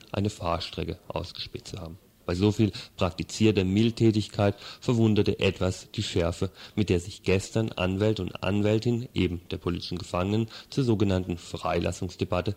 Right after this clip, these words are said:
zu Wort meldeten. So dementierten sie von vornherein die vom Justizministerium mehrfach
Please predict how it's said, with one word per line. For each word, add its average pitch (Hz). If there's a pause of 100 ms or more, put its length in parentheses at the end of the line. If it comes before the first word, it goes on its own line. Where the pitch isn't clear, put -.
(120)
zu 135
Wort 85
meldeten. 85 (560)
So 120 (200)
dementierten 98
sie 104
von -
vornherein 95
die 95
vom 87
Justizministerium 98 (240)
mehrfach 92